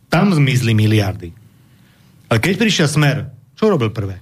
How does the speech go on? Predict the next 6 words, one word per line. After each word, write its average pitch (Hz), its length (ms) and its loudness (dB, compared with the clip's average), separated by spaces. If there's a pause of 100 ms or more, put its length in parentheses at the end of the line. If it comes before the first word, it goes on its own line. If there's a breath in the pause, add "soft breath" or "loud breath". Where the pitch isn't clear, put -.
(760)
Zobral 143 380 0
späť 151 240 -2
letiska, 151 400 -2 (240)
zobral 151 480 2
späť 160 320 -2
Transpetrol. 156 580 0